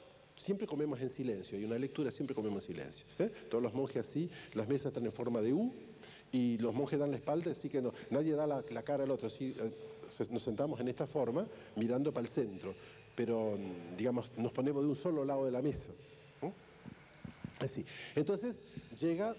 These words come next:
el plato de merluza, una merluza para cada uno, uno o dos cosas, y yo agarro el, la merluza,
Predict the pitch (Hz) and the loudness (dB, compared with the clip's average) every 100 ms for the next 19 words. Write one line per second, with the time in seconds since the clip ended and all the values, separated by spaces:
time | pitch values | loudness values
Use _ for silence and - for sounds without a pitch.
0 | - - 135 123 143 147 156 135 143 156 | -8 -6 -4 0 0 2 2 2 2 2
1 | 151 - 247 240 - - - - - 113 | 2 0 -4 -4 -14 -16 -18 -18 -6 0
2 | 117 113 131 117 117 127 131 151 175 151 | 2 4 2 2 0 2 4 6 4 2
3 | 123 151 120 123 - - - 117 - 226 | 2 4 4 2 -2 -12 -4 -2 0 -2
4 | - - - 233 269 - - - 120 180 | -4 -14 -2 2 2 0 -12 -16 -2 0
5 | 226 - - - - - - - - 117 | 0 -2 -14 -14 -16 -20 -20 -20 -6 -4
6 | 113 143 160 165 110 - 104 98 98 143 | 0 0 2 0 -2 -2 -2 -2 0 2
7 | 135 139 202 | 2 0 -2